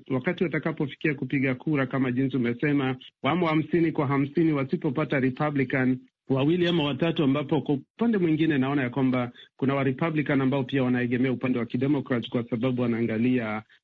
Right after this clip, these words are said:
wao wanaangalia nchi, lakini hawaangalii siasa za chama. Kwa hivyo Rais Biden atakuwa na kazi nzuri na, na wakati mzuri ambapo ataweza kupitisha maslahi mengine,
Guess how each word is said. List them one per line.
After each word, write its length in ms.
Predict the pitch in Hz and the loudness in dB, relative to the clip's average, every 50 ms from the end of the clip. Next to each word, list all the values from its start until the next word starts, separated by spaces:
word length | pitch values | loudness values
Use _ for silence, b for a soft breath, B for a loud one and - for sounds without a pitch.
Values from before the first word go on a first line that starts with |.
| _ - | _ -4
wao 380 | 120 143 160 170 170 170 170 - | -2 0 0 0 0 -2 -2 -2
wanaangalia 500 | - 135 127 127 127 123 131 139 139 135 139 | -2 0 0 0 2 0 0 0 0 0 0
nchi, 400 | - 151 143 135 127 123 - 113 | 2 2 2 2 2 0 0 -2
lakini 360 | 110 113 113 113 - 147 131 | 0 -2 -2 -2 0 0 0
hawaangalii 580 | 123 117 113 107 110 113 104 104 110 120 123 117 113 - | 0 -2 -2 -2 -2 -2 -2 0 0 0 0 -2 -2 -4
siasa 480 | - 127 120 123 127 127 - - 120 110 | -2 -2 0 0 0 -2 -4 -4 -4 -4
za 140 | 101 98 95 | -4 -4 -6
chama. 440 | - - - 113 107 101 104 104 - _ _ B B B B | -8 -8 -6 -6 -4 -4 -4 -6 -8 _ _ B B B B
Kwa 120 | - 139 | -2 0
hivyo 400 | 160 190 175 156 156 151 147 - | 0 0 0 0 0 0 -2 -2
Rais 400 | - - 135 135 151 165 190 208 202 - | -2 -2 0 0 2 2 2 0 0 -2
Biden 560 | 131 120 151 165 185 185 139 123 123 131 139 - _ B B B _ - | -2 0 0 2 2 2 0 0 0 0 -2 -4 _ B B B _ -6
atakuwa 400 | 147 147 135 165 165 - - 214 | -4 -2 -2 -2 -2 0 0 0
na 100 | 190 175 | 0 0
kazi 300 | - - 175 175 170 165 | 0 0 0 0 2 2
nzuri 460 | 160 147 147 135 139 156 156 143 143 135 | 2 4 4 2 2 2 2 2 2 2
na, 180 | 131 127 131 135 - | 2 0 0 -2 0
na 160 | 147 135 131 | 0 0 0
wakati 380 | 131 127 120 - 135 135 135 139 | 0 -2 -2 -2 -4 -2 0 2
mzuri 420 | 131 127 123 117 139 147 139 139 | 2 2 2 2 0 0 2 0
ambapo 300 | 127 127 123 131 127 135 | 0 0 0 -2 0 -2
ataweza 340 | 127 107 123 123 127 120 123 | -2 0 0 0 0 0 -2
kupitisha 500 | 117 - 107 - 123 - 131 127 - 147 | -4 -4 -4 -4 -2 -2 -2 -2 0 0
maslahi 440 | 131 120 110 - - 123 123 143 147 | -2 -2 -2 -6 -4 -2 0 0 2
mengine, 500 | 135 135 135 131 127 139 143 143 135 135 | 2 2 2 2 2 2 2 0 0 -2